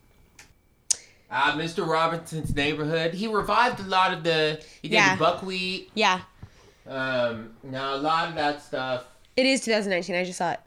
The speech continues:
Speaker 1: Oh, and that was the episode that had Lizzo.
Speaker 2: Yeah,
Speaker 1: And
Speaker 2: and Li-
Speaker 1: Lizzo did
Speaker 2: Lizzo
Speaker 1: great,
Speaker 2: killed it.
Speaker 1: actually.
Speaker 2: See, and that's, there are ways to do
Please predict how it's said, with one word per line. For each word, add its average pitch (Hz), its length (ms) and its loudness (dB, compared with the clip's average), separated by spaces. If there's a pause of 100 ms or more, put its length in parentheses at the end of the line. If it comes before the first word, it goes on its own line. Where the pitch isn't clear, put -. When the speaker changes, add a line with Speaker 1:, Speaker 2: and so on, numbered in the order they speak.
(600)
Speaker 1:
Oh, 180 180 0
and 156 120 0
that 160 120 6
was 196 100 0
the 120 120 0
episode 170 320 0
that 147 80 2
had 139 180 4
Lizzo. 120 500 0 (120)
Speaker 2:
Yeah, 311 300 4
Speaker 1:
And 277 200 4
Speaker 2:
and 277 120 6
Li- 269 60 6 (120)
Speaker 1:
Lizzo 143 580 4
did 277 160 4
Speaker 2:
Lizzo 339 100 6
Speaker 1:
great, 466 80 4
Speaker 2:
killed 440 220 6
it. 466 200 4
Speaker 1:
actually. - 360 -4 (320)
Speaker 2:
See, 403 400 4
and 320 200 4
that's, 370 480 4 (640)
there 262 300 4
are 277 80 4
ways 330 360 4
to 359 120 -4
do 349 100 2